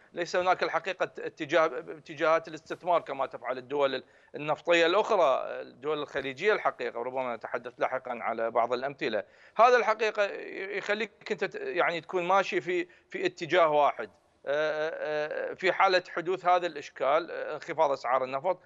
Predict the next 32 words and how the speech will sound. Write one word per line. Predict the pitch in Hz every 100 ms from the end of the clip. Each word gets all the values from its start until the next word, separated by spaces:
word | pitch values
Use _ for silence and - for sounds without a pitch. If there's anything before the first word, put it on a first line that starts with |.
| _
عجز | - 151 160 170
في | 185
الموازنة، | 180 180 170 190 202 220 _ _ _
ما | 143 156
تقدر | 160 160 185
تصرف | 190 170 170 190
رواتب، | 180 185 185 220 175 _ _ -
تتجه | - 196 160 175
ب-، | 160 175
باتجاه | 170 160 160 175
الاقتراض، | 175 170 - 170 185 202 - _ _
والتصنيفات | 156 165 160 170 156 - 170 185 175 180 175
الدولية | 156 180 180 180 185 143 156
ست-، | - 165 185 180
يعني | 151 151
تصدر | - 175 143 170
تقارير | 165 170 165 180 175 _ _
سلبية | - 170 156 185 180
أكثر | 185 190 170
عن | 175
الاقتصاد | 165 - 160 165 156
العراقي، | 143 160 160 156 185 - _ -
ستصبح | 160 170 175 170 175
البيئة | 156 185 175
طاردة | - 170 170 165 151 233
أكثر | - 214
للاستثمارات | 175 165 - 170 160 170 175 180 175
ولل-، | 135 120 123 - - -
وللعمل | 143 147 127 165 165 160
التنموي | - 180 170 165 165
وغيرها | 160 170 170 160
وغيرها. | 147 143 123